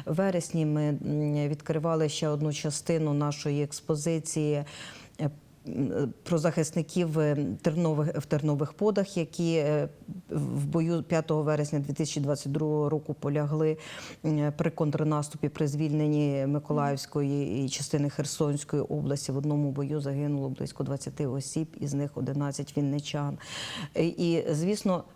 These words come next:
навіть якщо мова йде про яких, е, ну, м, е, оц-, оці захисники, які з-, е, полягли в Тернових Подах, це бійці одинадцятого батальйону Київська Русь п'ятдесят дев'ятої бригади.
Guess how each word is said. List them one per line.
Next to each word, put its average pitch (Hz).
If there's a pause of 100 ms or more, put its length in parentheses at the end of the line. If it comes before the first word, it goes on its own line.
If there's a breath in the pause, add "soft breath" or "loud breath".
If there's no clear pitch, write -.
(140)
навіть 170
якщо 160
мова 156
йде 147
про 143 (720)
яких, 160
е, 160
ну, 160
м, -
е, - (560 loud breath)
оц-, -
оці 170
захисники, 185
які 175
з-, 165
е, 156
полягли 175
в 156
Тернових 190
Подах, 254
це 196
бійці 165
одинадцятого 160
батальйону 151
Київська 151
Русь 220
п'ятдесят 151
дев'ятої 156
бригади. 143